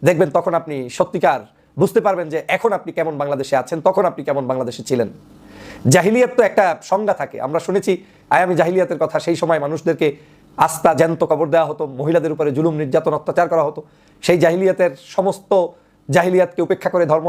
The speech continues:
আমাদের ইসলাম এসেছে। রাসূল সাল্লাল্লাহু আলাইহি ওয়াসাল্লামের সেই কর্মময় জীবন, তার সুন্দর জীবন, তার চরিত্র, তার আদর্শের মাধ্যমে দেশে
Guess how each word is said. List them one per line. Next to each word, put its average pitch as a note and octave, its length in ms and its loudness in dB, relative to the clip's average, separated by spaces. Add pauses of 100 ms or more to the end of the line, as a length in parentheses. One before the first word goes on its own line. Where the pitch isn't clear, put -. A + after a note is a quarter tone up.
আমাদের D#3+ 240 -4
ইসলাম F3 280 0
এসেছে। F3 240 -6 (440)
রাসূল D3+ 160 2
সাল্লাল্লাহু E3+ 320 2
আলাইহি F3 100 2
ওয়াসাল্লামের - 120 -8
সেই E3 140 2 (420)
কর্মময় F3 420 2
জীবন, F3+ 200 2 (100)
তার D#3 120 -2 (100)
সুন্দর F3+ 300 0
জীবন, E3+ 200 2 (160)
তার D#3+ 220 2
চরিত্র, F#3+ 280 -4 (140)
তার D#3+ 160 2
আদর্শের F#3 320 -2
মাধ্যমে D#3+ 240 -2 (720)
দেশে E3+ 240 4